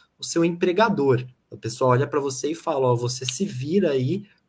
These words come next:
com isso que a gente disponibiliza. A gente não é seu empregador, a gente é o seu,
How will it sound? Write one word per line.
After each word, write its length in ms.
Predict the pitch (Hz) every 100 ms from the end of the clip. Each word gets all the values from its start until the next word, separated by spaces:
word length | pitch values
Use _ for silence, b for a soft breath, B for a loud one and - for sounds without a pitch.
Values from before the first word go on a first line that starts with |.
| _ -
com 220 | 185 180
isso 260 | 165 165 170
que 120 | 180
a 40 |
gente 280 | 175 170 175
disponibiliza. 800 | - - 180 180 240 214 127 123
A 40 |
gente 200 | 120 127
não 100 | 147
é 60 | 143
seu 180 | - 165
empregador, 680 | 165 175 185 214 135 127 113
a 80 | 113
gente 320 | 117 123 123
é 60 |
o 60 | 131
seu, 640 | 131 - 143 180 196 175